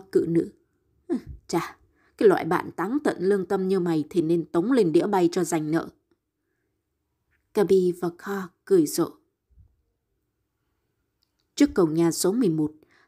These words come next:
tấm biển đề Auguste, viên chức bưu điện, lồ lộ trước mắt bốn đứa. Tặc Răng đưa tay bấm chuông không hề do dự. Một cô gái chừng mười bảy tuổi bước ra.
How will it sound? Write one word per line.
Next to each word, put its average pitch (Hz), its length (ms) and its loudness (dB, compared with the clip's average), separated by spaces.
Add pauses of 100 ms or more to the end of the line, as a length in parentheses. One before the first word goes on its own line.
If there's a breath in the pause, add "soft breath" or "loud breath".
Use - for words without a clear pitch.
tấm 277 160 2
biển 160 280 4
đề 165 380 2 (180)
Auguste, 190 760 -2 (680)
viên 214 240 4
chức 302 180 0 (120)
bưu 190 140 4
điện, 170 220 0 (540)
lồ 190 200 2
lộ 180 360 2
trước 285 180 -4
mắt 262 220 -8
bốn 185 220 -2
đứa. 180 180 2 (880)
Tặc - 160 -8
Răng 190 320 -2
đưa 190 120 4
tay 190 220 -4
bấm 180 200 -2 (100)
chuông 190 300 2
không 226 180 -4
hề 175 240 2
do 214 220 -4
dự. - 260 -4 (1700)
Một 190 320 6
cô 196 120 -2
gái 180 460 -4
chừng 175 240 0
mười 170 120 4
bảy 151 260 0
tuổi 151 220 0
bước 196 260 -6
ra. - 320 -10